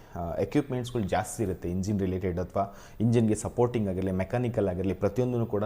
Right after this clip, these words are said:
ಜಾಸ್ತಿ ಇರುತ್ತೆ. ನೆಕ್ಸ್ಟು ನೀವು ಓಡಿಸ್ಬೇಕಾದ್ರೆ ಸೌಂಡ್, ವಿಂಡ್ ನಾಯ್ಸ್ ಅಂತ ಏನು ಹೇಳ್ತೀವೋ, ಅಥವಾ ಅದರಲ್ಲಿ ನಿಮಗೆ ಹೊರಗಡೆ ಕ್ಯಾಬಿನ್ ಒಳಗೆ ಎಂಟರ್ ಆಗುವಂಥದ್ದು ಇದೆ. ಯಾಕಂದ್ರೆ ನನ್ನ ಹತ್ರ ಎಕ್ಸ್ ಯು ಫೈವ್ ಹಂಡ್ರೆಡ್ ಇದೆ, but ಅದರಲ್ಲಿ, ಆ, ಹಳೇದು ನಂದು ಟೂ ತೌಸಂಡ್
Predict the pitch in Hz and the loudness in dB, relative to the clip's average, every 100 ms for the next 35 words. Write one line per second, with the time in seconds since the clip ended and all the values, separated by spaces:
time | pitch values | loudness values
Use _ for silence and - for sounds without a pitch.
0 | 107 92 87 87 - 98 90 85 - - | 0 0 -2 -2 -2 0 0 -2 -10 -16
1 | - - - - 117 120 - 165 - - | -20 -18 -16 -6 -6 -4 -2 -2 -4 -16
2 | - 127 120 151 160 - 127 117 117 98 | -2 2 4 4 2 -2 0 0 2 0
3 | 98 - - 127 165 165 113 - - 127 | 0 -6 0 0 2 0 -2 -6 -4 0
4 | 151 135 113 104 104 92 95 104 95 90 | 0 0 0 0 -2 0 0 0 -2 -2
5 | 95 98 - 98 107 - - - 113 135 | 0 0 0 -4 -4 -8 -18 -6 0 0
6 | 135 131 123 101 104 123 120 113 107 120 | 0 2 2 2 2 0 0 0 0 0
7 | 117 104 107 98 98 117 104 101 98 98 | 0 0 0 -2 0 2 2 2 -2 -2
8 | 92 113 80 82 - 104 131 131 127 123 | -2 -2 -2 -4 -6 -2 0 2 2 2
9 | 101 - 120 110 107 113 107 101 95 107 | 0 0 -2 2 4 4 2 2 2 0
10 | 143 - - - - - - 107 113 135 | -4 -12 -20 -20 -8 -2 4 6 6 4
11 | 139 156 151 - - 113 117 - 120 165 | 4 0 -4 -12 -6 -2 -2 0 6 6
12 | 185 180 156 131 127 147 147 147 139 139 | 6 4 2 2 0 0 2 0 0 -2
13 | 127 | -4